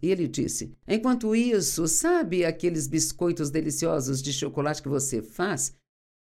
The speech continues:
Ele disse, "Eu quero que você faça o máximo de biscoitos que puder e então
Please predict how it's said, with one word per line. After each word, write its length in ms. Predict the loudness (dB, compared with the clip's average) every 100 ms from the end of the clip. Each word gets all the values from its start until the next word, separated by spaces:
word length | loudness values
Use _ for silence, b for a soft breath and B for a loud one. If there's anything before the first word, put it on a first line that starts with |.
| -2
Ele 160 | 0
disse, 260 | 2 2 2
"Eu 100 | 0
quero 460 | 0 -2 0 0 -2
que 160 | -4
você 400 | -4 -2 -2 -2
faça 580 | -2 -4 -4 -2 -4 -6 _ _ _ _ _ _ _ _ _ _ _
o 100 | -2
máximo 600 | 2 4 2 2 0 0
de 100 | -2
biscoitos 640 | -2 -2 0 0 0 -2 -2
que 120 | -4
puder 600 | -2 -4 0 0 -2 -8 -20 -2
e 100 | 2
então 440 | 2 0 -2 -2